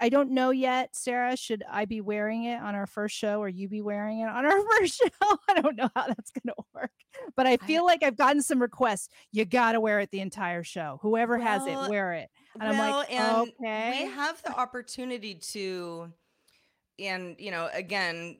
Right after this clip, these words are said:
Speaker 2: just based on how we're, we're going, you know, how we're doing the show live right now,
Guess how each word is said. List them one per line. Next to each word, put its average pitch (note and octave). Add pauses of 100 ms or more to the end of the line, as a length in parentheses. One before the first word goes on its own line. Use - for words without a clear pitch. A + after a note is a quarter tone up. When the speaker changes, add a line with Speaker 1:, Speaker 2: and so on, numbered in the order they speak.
Speaker 2:
just F3
based F3+
on E3+
how F#3
we're, E3+ (100)
we're D#3+ (120)
going, E3+
you F3
know, D3 (300)
how G#3
we're G3
doing G3
the E3
show F3+
live E3+
right D#3+
now, D#3